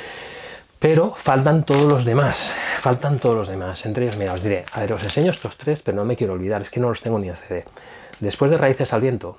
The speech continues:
sacaron La Huella Sonora, que es un disco así que sale la cara de Santiago en rojo, y también estoy deseando que lo reediten. Y después salió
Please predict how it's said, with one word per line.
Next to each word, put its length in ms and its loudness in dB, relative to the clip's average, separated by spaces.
sacaron 380 -6
La 60 -6
Huella 220 0
Sonora, 400 -6
que 100 -20
es 80 -20
un 80 -10
disco 180 -8
así 140 -6
que 80 -8
sale 180 -6
la 100 -8
cara 200 -4
de 80 -4
Santiago 480 0
en 80 -2
rojo, 380 -2
y 120 0
también 220 4
estoy 200 2
deseando 380 -2
que 80 -4
lo 100 -6
reediten. 400 -12
Y 120 -2
después 400 0
salió 420 2